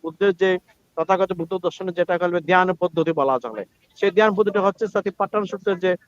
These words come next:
আহ, ফোর মাইন্ডফুল-, আহ, মাইন্ডফুলনেস, সেটা হচ্ছে আমাদের মনোসংযোগের একটা পথ, যে পথের দ্বারা আমরা নিজের চিত্তকে আলোকিত করতে পারি, জ্ঞানকে আহরণ করতে পারি।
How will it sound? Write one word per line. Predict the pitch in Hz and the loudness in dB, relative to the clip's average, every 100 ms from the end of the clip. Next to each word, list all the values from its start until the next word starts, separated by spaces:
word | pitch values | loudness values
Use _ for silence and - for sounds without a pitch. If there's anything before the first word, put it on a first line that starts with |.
| _ - | _ -6
আহ, | 156 156 151 - | 0 0 0 4
ফোর | 208 208 | 8 8
মাইন্ডফুল-, | 190 180 160 190 190 202 175 | 8 2 2 -4 -8 -10 -2
আহ, | 156 147 _ _ 160 | 0 0 _ _ 0
মাইন্ডফুলনেস, | 180 160 170 143 110 - _ _ _ _ | 2 2 0 0 -2 -6 _ _ _ _
সেটা | - 202 | -4 0
হচ্ছে | 208 208 | 0 0
আমাদের | 185 190 | 0 0
মনোসংযোগের | 185 170 160 196 185 190 | 0 -2 -4 -6 -4 -2
একটা | 175 - 247 - _ _ _ - | -2 0 -2 -2 _ _ _ 0
পথ, | 175 165 - - - _ - | 4 4 0 -20 -20 _ 2
যে | 202 190 _ - | 4 4 _ -6
পথের | 170 208 | -2 -2
দ্বারা | 202 220 202 | 2 4 4
আমরা | 175 180 | 4 2
নিজের | 170 160 180 208 _ _ _ | 2 0 -2 -2 _ _ _
চিত্তকে | - 190 196 190 | -8 -2 0 2
আলোকিত | 165 147 160 | 2 0 -2
করতে | 151 147 196 | -2 -2 0
পারি, | 190 208 240 _ _ - | 4 6 4 _ _ 2
জ্ঞানকে | 180 180 180 | 4 4 4
আহরণ | 165 180 180 | 4 2 0
করতে | 180 - | -2 -4
পারি। | 160 123 | -2 -2